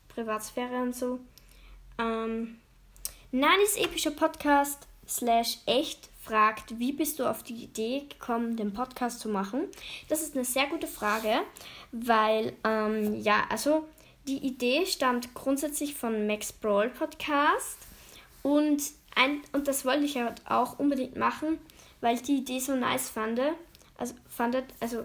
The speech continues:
gefunden habe, super Deutsch. <laughs> Und ja, deshalb, ja genau, er hat mich quasi auf diese Idee gebracht.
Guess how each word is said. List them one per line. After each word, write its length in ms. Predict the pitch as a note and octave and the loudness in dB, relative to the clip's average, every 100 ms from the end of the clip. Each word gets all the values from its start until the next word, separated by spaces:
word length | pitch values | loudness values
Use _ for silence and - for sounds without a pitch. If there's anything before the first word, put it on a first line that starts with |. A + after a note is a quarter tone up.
| - | -8
gefunden 400 | A#3+ C4 B3 A#3 | -6 -4 -2 2
habe, 300 | B3 B3 B3 - - - - - | 2 2 -2 -4 -18 -20 -20 -20
super 300 | - G#3 G#3 | -12 -6 -2
Deutsch. 280 | G3 G3+ G3 - - - | 2 0 0 -10 -14 0
<laughs> 100 | D#4+ D#4+ D4 - - D#4 - | 4 6 4 0 -10 -12 2
Und 420 | C#4+ D4 C#4+ - - - - - - - - _ - - - | 8 10 8 4 -10 -20 -20 -20 -20 -20 -20 _ -20 -20 -12
ja, 380 | G#3+ G#3 F#3+ G#3 | -2 2 4 4
deshalb, 500 | A3+ A3+ B3 A3+ A3+ - - - - - - - - - - | 0 0 4 4 2 -8 -20 -20 -20 -20 -20 -20 -20 -20 -2
ja 140 | G#3+ | 0
genau, 280 | G#3 G3+ F#3 - - | 0 -2 -2 -6 -2
er 120 | A3+ | -2
hat 140 | A3+ | 0
mich 180 | A#3+ - | -2 -4
quasi 280 | B3 A3 A3 | -4 -2 -2
auf 140 | G#3+ | -4
diese 200 | A#3+ A3+ | -6 -4
Idee 200 | G#3+ G#3 | -4 -2
gebracht. 460 | G#3+ A3 G#3+ G#3 | -6 -4 -2 -2